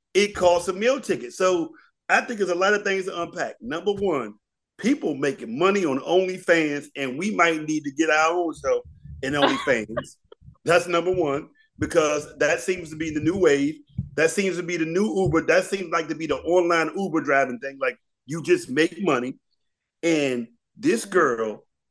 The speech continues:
went from a country, um, uneducated white girl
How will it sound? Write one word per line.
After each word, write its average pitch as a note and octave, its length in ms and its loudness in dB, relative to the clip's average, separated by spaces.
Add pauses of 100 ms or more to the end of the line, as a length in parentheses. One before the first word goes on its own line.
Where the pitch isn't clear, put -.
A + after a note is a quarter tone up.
(140)
went D3+ 280 2
from C#3+ 220 -2
a G#2 300 -2 (760)
country, A3+ 760 0 (600)
um, C3 560 2 (320)
uneducated F#3 920 2
white D#3 320 2
girl B2+ 380 0